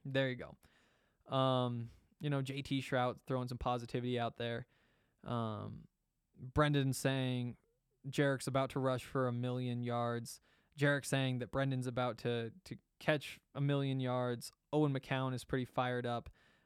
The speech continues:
Um, Mekhi Blackmon saying, "Everybody's a critic about things they know nothing about." Hey, you love to see it. You love to see it. And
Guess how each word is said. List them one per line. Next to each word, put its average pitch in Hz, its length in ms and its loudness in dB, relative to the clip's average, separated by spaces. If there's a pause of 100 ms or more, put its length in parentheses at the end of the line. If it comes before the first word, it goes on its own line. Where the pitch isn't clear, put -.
Um, 113 600 -6 (300)
Mekhi 147 220 2
Blackmon 135 400 2
saying, 127 360 -2
"Everybody's 196 480 2
a 196 40 -2
critic 214 440 0
about 127 260 -2
things 175 300 -2
they 165 140 0
know 160 120 0
nothing 160 380 0
about." 147 380 0 (680)
Hey, 135 260 4 (380)
you 143 160 -2
love 214 140 6
to 190 80 2
see 180 200 2
it. 107 140 -4 (200)
You 170 180 2
love 185 160 6
to 170 80 4
see 139 220 -2
it. 110 140 -6 (140)
And 143 460 2